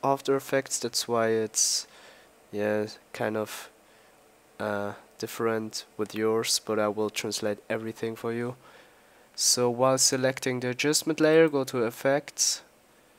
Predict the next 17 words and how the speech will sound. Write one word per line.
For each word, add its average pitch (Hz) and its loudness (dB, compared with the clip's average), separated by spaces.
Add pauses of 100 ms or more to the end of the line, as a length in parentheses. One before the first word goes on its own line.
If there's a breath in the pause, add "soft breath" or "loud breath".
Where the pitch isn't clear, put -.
(600 soft breath)
Video 117 0
Copilot 113 0
and 113 -6
select 104 -2
Twitch. - -8 (680 loud breath)
On 107 -6
the 110 2
Enable 139 4
tab 147 0
you 123 -4
got 117 -4
several 117 0
options 131 -2
and 110 -2
I 107 2
usually 120 -4 (220)
select 107 -2